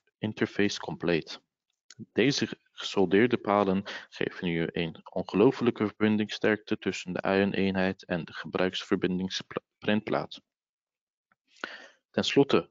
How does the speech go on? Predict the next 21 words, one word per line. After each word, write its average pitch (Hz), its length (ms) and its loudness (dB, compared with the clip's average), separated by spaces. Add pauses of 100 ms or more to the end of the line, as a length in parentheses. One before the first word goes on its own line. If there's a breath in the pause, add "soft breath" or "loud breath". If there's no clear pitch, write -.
(100)
wil 90 120 2
ik 95 220 0
een 92 280 0
uniek 120 280 2
kenmerk 120 440 0
van 98 180 -2
de 87 480 -8
mechanische 120 480 0
ontwerp 107 480 0
van 90 220 -4
de 101 180 0
N 117 40 -2
C 107 220 0
S - 100 -6
uien 98 200 0
bespreken. - 640 -2 (1800 loud breath)
De - 80 -4
nieuwe 131 260 6
methode 123 580 2 (260)
voor 95 300 2
substraatmontage. 110 1300 0